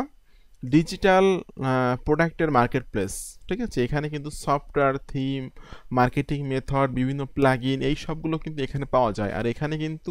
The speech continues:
কমিশনটা অনেক বেশি। যখন আপনি একটা প্রোডাক্ট বিক্রি করবেন,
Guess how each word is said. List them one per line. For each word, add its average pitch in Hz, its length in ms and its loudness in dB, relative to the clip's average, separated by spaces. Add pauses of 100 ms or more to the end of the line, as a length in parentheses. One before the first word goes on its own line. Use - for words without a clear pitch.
কমিশনটা 143 600 -4
অনেক 131 140 -2 (120)
বেশি। 127 240 -4 (600)
যখন 143 180 2 (100)
আপনি 156 220 -4
একটা 135 240 -6
প্রোডাক্ট 139 280 -2 (100)
বিক্রি 160 360 -2
করবেন, 127 220 2